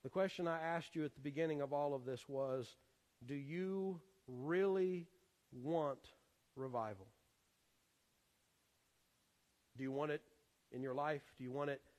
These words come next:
in this church? Do you want it in our community and in our nation? Well, I think this passage is telling us how we prepare the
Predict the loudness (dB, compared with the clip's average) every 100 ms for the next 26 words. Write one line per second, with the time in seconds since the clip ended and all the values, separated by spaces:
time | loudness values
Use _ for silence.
0 | _ _ -2 0 -2 -4 0 0 0 -6
1 | -4 0 2 2 0 0 -2 -2 -4 -2
2 | 2 2 2 0 0 0 2 0 -2 -8
3 | -18 _ _ _ _ _ _ _ _ _
4 | _ _ _ _ _ _ _ _ _ _
5 | _ _ _ _ _ _ _ _ _ _
6 | _ _ _ _ _ _ _ _ -4 -2
7 | 0 -2 -4 -4 -4 -8 -10 -8 -8 -8
8 | -10 -10 -6 -4 -2 -4 -6 -6 -4 -6
9 | -8 -6 -4 -4